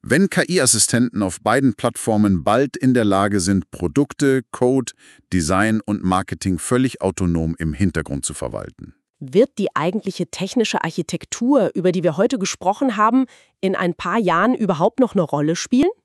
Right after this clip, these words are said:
Speaker 1: Oder steuern wir unsere Shops bald ohnehin nur noch blind per Sprachbefehl? Völlig egal, ob unter der Haube ein SaaS oder ein Open-Source-Motor schnurrt.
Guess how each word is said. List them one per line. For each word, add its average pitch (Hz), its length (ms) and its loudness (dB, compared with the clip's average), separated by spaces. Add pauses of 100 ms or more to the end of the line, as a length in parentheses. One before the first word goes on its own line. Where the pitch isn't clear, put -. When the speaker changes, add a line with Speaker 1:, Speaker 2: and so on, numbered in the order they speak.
(140)
Speaker 1:
Oder 117 320 2
steuern 117 480 0
wir 117 100 2
unsere 101 280 0
Shops - 360 -2
bald 80 440 -4
ohnehin 101 640 2
nur 98 160 4
noch 90 180 0
blind 98 500 0
per 90 160 -2
Sprachbefehl? 69 880 -6 (160)
Völlig 113 340 0
egal, 80 400 -2
ob 60 300 -12
unter 98 280 2
der 71 160 -6
Haube 90 380 -2
ein 69 160 -8
SaaS 85 440 -2
oder 71 220 -8
ein 65 160 -8
Open-Source-Motor 71 1000 -8
schnurrt. - 440 -12